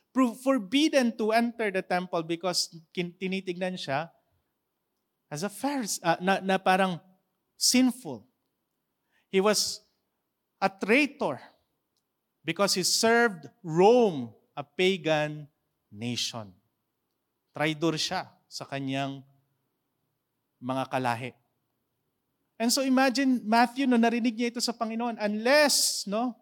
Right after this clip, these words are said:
you will exceed the Pharisees and the scribe, yung righteousness, you will never enter the kingdom of heaven."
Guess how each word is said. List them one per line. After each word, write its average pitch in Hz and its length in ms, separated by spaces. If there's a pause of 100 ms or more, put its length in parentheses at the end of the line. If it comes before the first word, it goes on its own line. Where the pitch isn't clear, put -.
(520)
you 180 160
will 196 160
exceed 196 400
the 190 80
Pharisees 180 800
and 165 160
the 165 80
scribe, 165 560
yung 156 160
righteousness, 151 400 (160)
you 147 160
will 151 160
never 139 320
enter 135 320
the 135 80
kingdom 127 400
of 123 160
heaven." 110 400